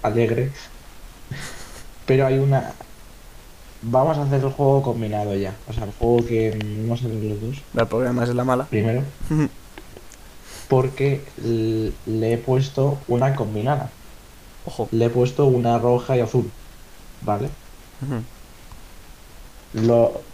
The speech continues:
Speaker 1: vamos a hablar un momento de esto. Es al Star Wars Squadrons, ¿vale?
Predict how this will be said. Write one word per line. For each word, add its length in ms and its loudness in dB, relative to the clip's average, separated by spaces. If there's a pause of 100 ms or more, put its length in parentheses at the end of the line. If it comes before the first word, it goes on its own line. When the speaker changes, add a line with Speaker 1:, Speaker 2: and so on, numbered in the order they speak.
(180)
Speaker 1:
vamos 280 4
a 40 -4
hablar 200 -6
un 80 -8
momento 400 -4
de 80 0
esto. 180 -8 (1120)
Es 320 2 (180)
al 160 2
Star 240 0
Wars 280 2
Squadrons, 840 2
¿vale? 320 -2